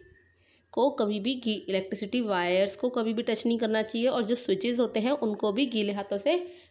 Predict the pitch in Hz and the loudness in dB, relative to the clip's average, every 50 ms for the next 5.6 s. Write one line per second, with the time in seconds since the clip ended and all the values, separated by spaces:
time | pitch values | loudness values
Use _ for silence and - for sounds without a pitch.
0 | _ _ - 202 190 185 233 311 311 - 233 202 - - 202 202 190 190 190 165 | _ _ -2 -2 0 0 0 -2 0 0 -2 -2 -2 -2 -4 -4 -2 -2 -2 -2
1 | 170 165 160 165 165 165 160 151 147 151 147 151 - - _ _ _ _ - - | -2 -4 -4 -4 -2 -2 0 0 0 -2 -4 -6 -10 -16 _ _ _ _ -20 -20
2 | _ - - 208 196 196 - 240 254 233 220 226 220 254 320 330 - - - - | _ -6 -4 -2 -2 0 0 0 0 0 0 0 0 0 -2 -6 -10 -14 -20 -20
3 | _ _ - 196 170 202 233 262 262 262 294 320 349 349 - - 233 226 240 277 | _ _ -14 -8 -2 0 2 4 4 4 4 2 2 0 -2 0 2 4 4 4
4 | 254 202 226 277 - - - - - - 220 202 196 220 269 - - - 202 180 | 2 2 0 -2 -2 -4 -6 -4 -2 -2 0 0 0 0 -2 -2 -2 -2 -2 -2
5 | 175 170 160 - 247 247 233 - - - 196 175 | -2 -4 -4 -2 -2 -2 -2 -4 -4 -2 0 0